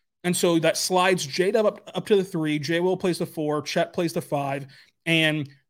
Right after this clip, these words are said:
you're tasking J-Dub with covering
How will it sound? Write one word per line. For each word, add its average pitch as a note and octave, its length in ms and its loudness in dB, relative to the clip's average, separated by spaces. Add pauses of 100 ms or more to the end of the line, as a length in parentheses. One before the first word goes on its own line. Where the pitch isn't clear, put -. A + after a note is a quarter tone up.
you're E3+ 120 -2
tasking E3+ 560 0
J-Dub D3 640 4
with D#3 160 -2
covering D3 600 -2